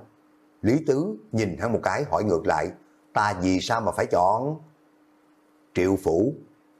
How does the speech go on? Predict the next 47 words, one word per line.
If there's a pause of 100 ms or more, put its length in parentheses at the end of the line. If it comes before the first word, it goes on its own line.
(320)
Sau
khi
mấy
tên
bộ
khoái
rời
khỏi, (300)
một
người
phụ
nữ (120)
mang
thuốc (100)
đã
đun
xong (140)
đưa
đến
phòng
nói, (680)
"Dĩnh
Nhi, (280)
uống
thuốc, (420)
đây
là
đơn
thuốc (100)
an
thần
dưỡng
khí, (280)
mẹ
cố
ý (120)
bỏ
thêm
đường
bên
trong
rồi, (320)
con
nhân
lúc
còn
nóng,